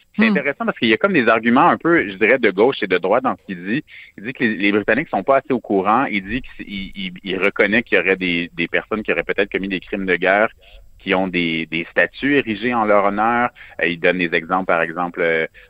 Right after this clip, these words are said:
Speaker 1: en Irlande du Nord. Il parle de cette statue. Tu te souviens des images de la statue à Bristol qui est tombée en juin du, du propriétaire d'esclaves Edward Colston ? Donc, il y a un
Speaker 2: Absolument.
Speaker 1: mouvement présentement en Angleterre pour, ben,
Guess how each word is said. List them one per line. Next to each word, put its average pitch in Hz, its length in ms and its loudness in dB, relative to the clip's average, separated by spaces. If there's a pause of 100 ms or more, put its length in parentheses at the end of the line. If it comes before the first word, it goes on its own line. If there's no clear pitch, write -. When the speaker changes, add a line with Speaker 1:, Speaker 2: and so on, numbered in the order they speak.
Speaker 1:
en 78 260 0
Irlande 85 320 -6
du 82 80 -14
Nord. 110 240 2
Il 98 60 -4
parle 104 180 4
de 101 100 0
cette 92 200 -2
statue. 104 260 -2
Tu 110 140 -2
te - 200 -20
souviens 131 140 -4
des 123 240 -6
images 120 320 2
de 110 80 0
la 95 140 2
statue 107 320 -2
à 120 60 2
Bristol 120 520 -2
qui 107 120 -2
est - 100 -4
tombée 101 440 0
en 95 140 -2
juin 95 440 -2
du, 90 280 -8
du - 140 -18
propriétaire 92 500 -2
d'esclaves 92 480 0
Edward 87 460 -2
Colston ? 107 540 -4
Donc, 113 80 -2
il - 0 -
y - 400 -14
a - 20 -2
un 196 60 0
Speaker 2:
Absolument. 190 320 2
Speaker 1:
mouvement 151 180 0
présentement 117 640 2
en 104 180 4
Angleterre 104 580 4
pour, 98 240 0 (440)
ben, 87 160 2